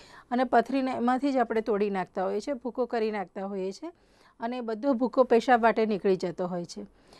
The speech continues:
એટલે જ્યારે લેટેસ્ટ ટેકનોલોજી છે અને પથરી હોય, કિડનીને ડેમેજ કરતી હોય, તો મારી સલાહ એ રહેશે કે એ ટેકનોલોજીનો ઉપયોગ કરીને પથરીને કઢાવી નાખવી જોઈએ.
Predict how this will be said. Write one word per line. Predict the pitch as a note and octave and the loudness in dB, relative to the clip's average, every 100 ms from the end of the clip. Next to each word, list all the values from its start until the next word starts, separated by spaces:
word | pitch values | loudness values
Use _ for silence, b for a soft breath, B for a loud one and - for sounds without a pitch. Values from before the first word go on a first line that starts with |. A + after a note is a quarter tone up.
| b - | b -2
એટલે | C4 F4 D#4+ _ _ _ | 2 2 0 _ _ _
જ્યારે | - A3+ B3+ | 2 4 6
લેટેસ્ટ | D4 A3+ G#3+ C4+ - | 6 6 6 0 2
ટેકનોલોજી | A3+ - B3+ B3 A3+ A#3+ | -4 -2 -2 -2 -2 -4
છે | - - A#3 F#3 - b b - | -4 0 2 2 -6 b b -2
અને | A3+ C#4+ | 4 4
પથરી | C#4+ A#3+ - C4 | 6 4 4 2
હોય, | B3 B3 A#3+ A#3 | 4 6 6 4
કિડનીને | - - A3+ B3 B3+ A#3 | -2 -4 0 0 0 2
ડેમેજ | G3 G#3+ A#3+ - | 2 4 0 0
કરતી | B3 G#3 B3 A#3+ | 0 0 0 2
હોય, | A#3 A#3+ B B B - | 2 2 B B B 2
તો | C#4+ | 6
મારી | C#4 C4+ | 6 6
સલાહ | C#4 C#4 B3+ B3+ | 4 2 2 2
એ | A#3+ B3+ | 4 4
રહેશે | C4+ C4+ D4 C#4+ | 4 2 0 -2
કે | C#4+ C#4 _ | -2 -6 _
એ | - A#3 | -4 -2
ટેકનોલોજીનો | A3+ G3+ B3 B3+ B3 B3+ | -2 -4 -2 -2 -2 -8
ઉપયોગ | - G#3+ C4 A#3+ | -6 -8 -4 -4
કરીને | B3+ B3 C4 | -2 -4 -6
પથરીને | A#3+ G#3 B3+ A3+ | -8 -10 -8 -10
કઢાવી | A3 G#3+ G#3+ G#3 | -8 -6 -6 -6
નાખવી | G3 F3 - | -8 -12 -16
જોઈએ. | F3 F#3 | -14 -14